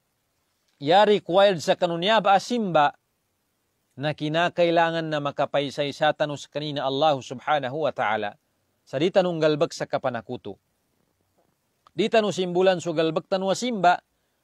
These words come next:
sa kapanakutu salkanin Allah Subhanahu wa Ta'ala. Di tanu mangeni sa tabang, nandu tanu ibbanun,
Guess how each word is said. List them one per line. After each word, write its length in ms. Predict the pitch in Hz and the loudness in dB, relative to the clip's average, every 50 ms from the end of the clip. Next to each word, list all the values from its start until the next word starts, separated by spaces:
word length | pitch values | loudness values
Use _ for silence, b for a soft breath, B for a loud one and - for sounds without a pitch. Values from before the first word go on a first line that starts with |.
| _ _ _ _ _ _ | _ _ _ _ _ _
sa 160 | - - 135 | -10 -8 -2
kapanakutu 680 | - 151 - - 151 147 143 - - 170 156 - 175 | -2 -2 0 2 0 0 0 -4 -4 -6 -4 -2 -4
salkanin 540 | 151 - 160 143 139 - 147 147 147 143 143 | -4 0 0 0 0 0 -4 -4 -4 -4 -6
Allah 340 | 151 139 135 135 143 143 135 120 | -4 -4 -2 0 0 0 0 -2
Subhanahu 560 | - - 117 110 - 180 175 156 135 127 127 | -8 -12 -10 -4 -2 -2 0 0 -2 -6 -4
wa 80 | 123 113 | -6 -6
Ta'ala. 400 | - 120 95 98 101 98 - - _ _ _ _ _ _ _ _ _ _ _ _ _ _ _ - | -4 -4 -4 -4 -4 -6 -8 -14 _ _ _ _ _ _ _ _ _ _ _ _ _ _ _ -6
Di 80 | 143 151 | -6 0
tanu 240 | - 196 185 190 | 2 2 2 2
mangeni 420 | 180 185 180 180 180 180 190 196 190 - | 0 0 0 0 0 0 0 -2 -2 0
sa 160 | - 170 - | 0 0 2
tabang, 480 | - 170 175 175 151 175 170 170 165 160 - _ _ _ _ _ _ _ _ _ _ _ _ _ _ _ _ _ _ _ _ _ _ _ | 4 4 4 6 4 4 2 2 -2 -12 -18 _ _ _ _ _ _ _ _ _ _ _ _ _ _ _ _ _ _ _ _ _ _ _
nandu 240 | - 123 139 170 190 | -10 -6 -2 -2 0
tanu 380 | 190 202 185 180 180 185 202 180 | 2 2 2 2 2 -2 -2 -2
ibbanun, 720 | 175 147 113 - - 160 160 170 185 190 180 156 127 - | -4 -6 -6 0 0 0 2 2 0 0 -2 -4 -6 -12